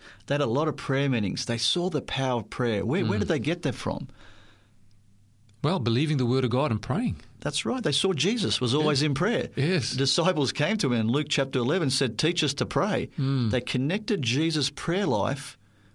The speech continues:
Speaker 1: with power.
Speaker 2: Yeah,
Speaker 1: With
Speaker 2: no
Speaker 1: power.
Speaker 2: question about it.
Speaker 1: And so
Speaker 2: Yes.
Speaker 1: the early church was a praying church. And the God's last day church in the latter rain will be a praying church as well.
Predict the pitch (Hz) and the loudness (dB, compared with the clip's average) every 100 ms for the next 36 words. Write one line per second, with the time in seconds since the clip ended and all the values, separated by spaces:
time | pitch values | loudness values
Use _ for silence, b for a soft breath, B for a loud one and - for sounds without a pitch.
0 | b 117 - - 110 95 87 - - _ | b -6 -4 -4 -4 -4 -6 -12 -20 _
1 | - - _ _ _ - - 123 110 110 | -20 -20 _ _ _ -20 -6 -2 0 0
2 | 113 117 117 101 107 95 98 87 - 117 | 0 0 0 0 -2 -2 -2 -4 -4 -2
3 | 123 117 135 175 160 - 160 175 131 104 | 0 0 0 0 0 0 0 0 0 0
4 | 101 - 131 143 147 143 139 151 147 - | -2 -2 0 0 0 0 0 0 -2 -2
5 | - - - B B B B B 123 127 | -4 -6 -12 B B B B B -2 0
6 | 113 156 143 117 139 170 - 113 107 - | 0 0 0 0 0 0 0 0 0 0
7 | 110 - 104 104 127 170 113 104 107 - | 0 0 0 2 2 2 0 0 -2 -4
8 | 117 101 107 101 104 127 139 131 - 120 | -6 -2 -2 -2 -4 -2 0 0 -2 -2
9 | 120 - 117 104 117 127 98 | -2 -4 -4 -2 -2 0 -2